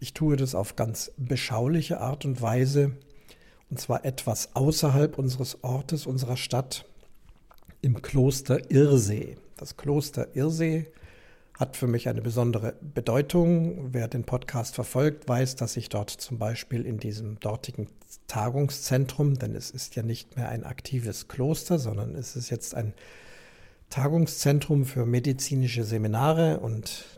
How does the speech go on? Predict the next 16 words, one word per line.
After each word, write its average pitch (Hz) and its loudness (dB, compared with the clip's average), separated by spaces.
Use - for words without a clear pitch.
dort 113 -4
habe 113 -2
ich - -8
meine 117 -2
Ausbildung 120 0
zum 107 -6
Bogentherapeuten 135 2
gemacht. 123 -2
Nebenan 170 6
gibt 147 0
es 135 2
aber 131 2
immer 156 2
noch 139 2
die 131 -6
große 165 4